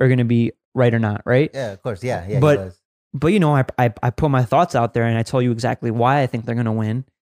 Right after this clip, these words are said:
Speaker 1: and why they're not gonna win. At the end of the day, when you get in that,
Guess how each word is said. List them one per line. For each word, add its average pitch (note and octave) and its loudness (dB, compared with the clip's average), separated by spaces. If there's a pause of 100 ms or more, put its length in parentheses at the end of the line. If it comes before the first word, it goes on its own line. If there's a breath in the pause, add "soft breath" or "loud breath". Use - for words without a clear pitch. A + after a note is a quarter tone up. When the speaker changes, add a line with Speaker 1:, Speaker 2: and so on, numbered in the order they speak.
Speaker 1:
and C3 0
why A#2+ 2
they're A#2 0
not C#3 0
gonna A#2+ 0
win. A2 -2
At A2+ -2
the C#3+ 0
end D3+ 2
of D3 2
the C#3+ 0
day, C3+ 2 (240)
when B2+ 0
you A#2+ 2
get B2+ 2
in C3 2
that, B2 0